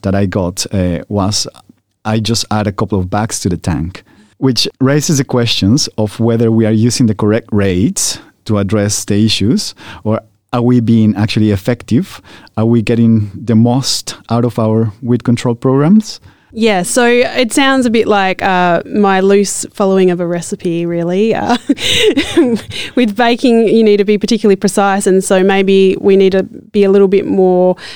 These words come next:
Speaker 2: precise with how we treat water. What did you find in your survey results for water quality so far, Roberto?
Speaker 1: So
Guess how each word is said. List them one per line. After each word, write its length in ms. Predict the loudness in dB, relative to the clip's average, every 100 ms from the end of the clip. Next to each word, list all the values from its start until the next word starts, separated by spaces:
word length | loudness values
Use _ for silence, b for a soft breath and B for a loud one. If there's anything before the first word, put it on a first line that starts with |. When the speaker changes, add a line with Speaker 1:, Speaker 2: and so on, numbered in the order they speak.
| B
Speaker 2:
precise 640 | -4 -2 0 0 0 0
with 260 | 2 2 2
how 260 | 0 0
we 140 | 0 0
treat 420 | -2 -4 -4 -4
water. 680 | -4 0 2 2 -2 -2 -2 -4 B B B B
What 260 | 0 2 2
did 160 | 2 2
you 60 |
find 340 | 2 2 2 4
in 140 | 4
your 240 | 4 2
survey 460 | 0 0 2 2 2
results 440 | 2 2 0 -2
for 340 | -2 0 0 0
water 220 | -2 -4
quality 560 | -6 -4 -2 -2 -4 -4
so 180 | -4
far, 300 | -4 -2 -4
Roberto? 480 | -2 -4 -6 -8 -8 -10 -16 _ _ _ _ _ _ _ B B B
Speaker 1:
So 240 | -4 -4